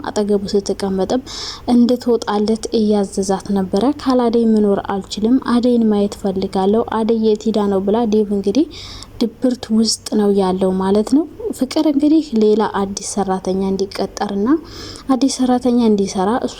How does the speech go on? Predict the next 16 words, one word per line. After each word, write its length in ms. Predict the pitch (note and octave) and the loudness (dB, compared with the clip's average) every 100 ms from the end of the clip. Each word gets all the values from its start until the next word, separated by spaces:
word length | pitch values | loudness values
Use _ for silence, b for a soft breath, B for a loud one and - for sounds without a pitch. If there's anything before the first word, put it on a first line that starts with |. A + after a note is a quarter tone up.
| B3 | 0
እየደከማት 760 | G#3+ G3+ G3 - - F#3+ F#3 - - A3+ | 2 2 0 -4 -6 -2 -2 -6 -4 2
እንደሆነ 580 | G#3+ G#3 G#3 G3 G3 A3+ | 4 4 0 0 2 2
እየተናገረች 720 | G#3 G3+ F#3+ F#3 F3+ F3+ F3+ G3 | 0 -2 -2 -4 -4 -4 -4 -4
ነበረ 400 | F#3+ G3 G3+ G#3+ | -2 0 2 2
ለእናቷ። 400 | A3 A3 G#3+ A3 | 4 2 0 0
እንግዲህ 300 | G#3+ A3+ B3+ | 0 2 2
ብዙ 180 | A#3 B3+ C4+ | 2 2 2
ነገር 300 | A#3 G#3+ F#3 | 2 0 0
አቃጥራ 440 | F3+ - F3 - F#3+ | -2 -4 -4 -4 -4
ነበረ፣ 320 | F#3 F#3+ G3 B3+ | -4 -2 0 0
ግን 220 | G#3+ A3+ D#4+ B B B B - | 2 0 0 B B B B 2
እናትየው 640 | A#3+ A#3+ A3+ A3 G3 A3+ A#3 | 4 4 2 0 2 2 2
ልትቀበላት 920 | G#3+ - G#3 - G3 - F#3 A4 - C4+ - G#3 | -2 -4 -8 -6 -8 -4 0 0 -2 -8 -8 -4
አልቻለችም 840 | G#3 G3 - G3+ G3 - - G3 | -4 -6 -4 -4 -4 -6 -4 -2
ማለት 320 | F#3+ F#3 G3+ A#3 | 0 -2 -2 0
ነው። 160 | E4 | 0